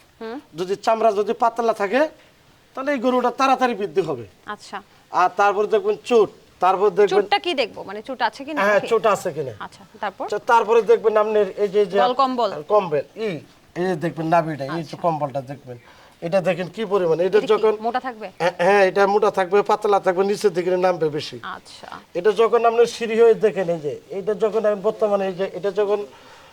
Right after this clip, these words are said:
Speaker 2: আপনার আরো চোদ্দ মাস সময় যাবে,
Speaker 1: হুম,
Speaker 2: এটা
Speaker 1: হুম।
Speaker 2: আরো অনেক হবে।
Speaker 1: আচ্ছা, যেহেতু এটা
Speaker 2: এটা
Speaker 1: লম-
Speaker 2: আমার মাথা হয়ে যাবে already, কারণ এটা বৈশিষ্ট্যটা আপনারা নিজেরাই একটা দেখতে পারেন, দর্শক ভাইরা দেখতে পারেন যে গরুটা কি ধরন।
Speaker 1: এর দাম বলা যাবে?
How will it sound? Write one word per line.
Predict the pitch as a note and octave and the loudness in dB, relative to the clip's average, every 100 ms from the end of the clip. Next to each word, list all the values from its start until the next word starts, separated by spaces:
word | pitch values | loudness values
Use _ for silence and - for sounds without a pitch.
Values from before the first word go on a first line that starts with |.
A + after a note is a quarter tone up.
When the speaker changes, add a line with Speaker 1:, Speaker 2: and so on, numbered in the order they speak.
| _ | _
Speaker 2:
আপনার | D#3 D#3 G3 F#3+ | -8 -4 0 2
আরো | F#3 F#3+ | 2 2
চোদ্দ | A#3 F3+ G#3 | 0 0 2
মাস | F#3+ F#3+ F#3 - - - - | 4 2 2 -8 -16 -10 -2
সময় | A3 A3+ | 4 6
যাবে, | G#3 F3 B2+ - - - | 6 4 0 -6 -20 -12
Speaker 1:
হুম, | C4 | -8
Speaker 2:
এটা | A3+ C4 | 2 4
Speaker 1:
হুম। | C4 | 6
Speaker 2:
আরো | |
অনেক | B3+ C4+ C4 | 6 6 4
হবে। | G3+ C#3+ G#2+ - _ _ G#3+ | 0 0 -4 -12 _ _ -16
Speaker 1:
আচ্ছা, | G3+ - | -16 -12
যেহেতু | G#3+ C4 C#4+ | -8 -6 -4
এটা | C#4 | 0
Speaker 2:
এটা | C4 B3 | 4 4
Speaker 1:
লম- | C4 | 2
Speaker 2:
আমার | G#3+ G#3+ A3 | 2 4 4
মাথা | A3 A3 G3+ | 2 2 2
হয়ে | F#3 F3+ | 4 4
যাবে | D#3+ C3 C#3+ D#3 | 2 0 -6 -4
already, | D3+ D3+ A#3 - _ | -2 -2 -4 -8 _
কারণ | F3 F3+ F3 | -2 -2 -2
এটা | F#3 | -6
বৈশিষ্ট্যটা | G3+ G3 F#3 G3+ - A3 G#3+ A3+ | -2 -2 -2 -6 -8 -6 -4 -6
আপনারা | A3+ G#3+ G3+ G3 G#3+ F#3+ | -8 -10 -4 0 0 -2
নিজেরাই | F#3 G3+ G3 G3+ G#3 | -4 -2 2 4 4
একটা | A3 A3+ G#3+ G#3+ - - - | 2 2 0 0 -6 -8 0
দেখতে | A3 A3 A3+ | 0 2 2
পারেন, | G#3+ F3+ - _ _ - | 4 0 -4 _ _ -4
দর্শক | D#3+ G3 G#3+ | -2 0 0
ভাইরা | F#3 G3+ G3+ G#3 | 2 2 4 2
দেখতে | G#3+ G#3 | 2 0
পারেন | F#3+ F#3+ | -2 0
যে | F3+ F3+ | 0 0
গরুটা | F#3 F#3 E3+ | 0 0 -2
কি | E3 F3+ | -4 -4
ধরন। | E3 D#3 C#3+ - _ _ _ - - - | 0 0 -2 -12 _ _ _ -20 -20 -8
Speaker 1:
এর | A#3 A3+ | -4 0
দাম | A#3 A#3+ | -2 0
বলা | A#3+ A#3+ | 0 0
যাবে? | C#4 A4+ B4+ A#3+ _ | 0 -2 -4 -6 _